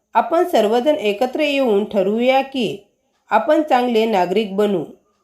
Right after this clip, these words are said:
देशाच्या प्रगतीत योगदान देऊ आणि आपल्या भारत मातेला विश्वगुरू बनवू. एवढे बोलून मी माझे छोटेसे भाषण संपवते. जय हिंद, जय भारत. मित्रांनो,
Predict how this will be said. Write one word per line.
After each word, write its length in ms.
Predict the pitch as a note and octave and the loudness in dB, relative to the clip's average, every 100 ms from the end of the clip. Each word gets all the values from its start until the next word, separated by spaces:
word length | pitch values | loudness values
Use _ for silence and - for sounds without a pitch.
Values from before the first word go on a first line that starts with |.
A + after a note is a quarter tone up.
| _ _ - | _ _ -2
देशाच्या 560 | F#3 F#3 A3 A3 A3 | 0 2 2 0 0
प्रगतीत 580 | G#3 G#3 G3+ A3+ G#3+ G#3 G#3 | 0 0 0 -2 -2 -6 -4
योगदान 600 | F#3 F3+ F3+ G3+ A3+ A#3+ | 0 0 2 2 2 0
देऊ 340 | A3 G3+ D3 - _ _ _ | -2 -2 -4 -12 _ _ _
आणि 420 | G#3 A3+ A#3 G#3+ - | 0 2 2 0 0
आपल्या 420 | G#3+ A3 G#3 G3+ | -2 0 0 0
भारत 340 | G#3 G#3+ B3+ C4+ | 0 -2 -2 -2
मातेला 600 | A#3+ A#3 A#3 G#3 F3+ D#3+ - _ _ | -4 -2 -2 0 0 -2 -6 _ _
विश्वगुरू 760 | G3+ D#4 D#4 D4+ D4 A#3+ A#3 A#3 | -2 -2 0 2 2 2 -2 0
बनवू. 440 | G#3 F#3+ E3+ C#3 - _ _ _ _ | 0 0 -2 -4 -10 _ _ _ _
एवढे 420 | F#3 G3 G3 A#3 C4 | 0 2 4 4 2
बोलून 460 | A3 A3 G3 F#3+ F#3+ _ | 0 -2 0 -2 -6 _
मी 260 | B3 C4+ F#4 | -6 0 2
माझे 460 | E4 C#4 A#3+ B3 A3 G#3 | 2 0 0 -2 -2 -4
छोटेसे 400 | E3+ A#3 A#3 B3 | -4 -6 -4 -6
भाषण 400 | G3 E3+ F#3+ G3 | -4 -4 -4 -4
संपवते. 840 | G3 F3 F3+ F#3 F3 E3 - - _ _ _ F3+ | -4 -6 -4 -4 -4 -12 -12 -20 _ _ _ -6
जय 220 | F#3+ C#4 C#4 | 4 4 4
हिंद, 320 | A3+ G3+ G3+ - _ _ - F#3 | 0 -4 -6 -12 _ _ -12 0
जय 180 | B3 A#3+ | 2 2
भारत. 340 | G3+ D#3 A#2 - _ _ _ _ _ | -2 -4 -6 -12 _ _ _ _ _
मित्रांनो, 640 | A#3+ A#3+ C#4 D4+ C#4+ G#3 | -4 -2 0 0 2 0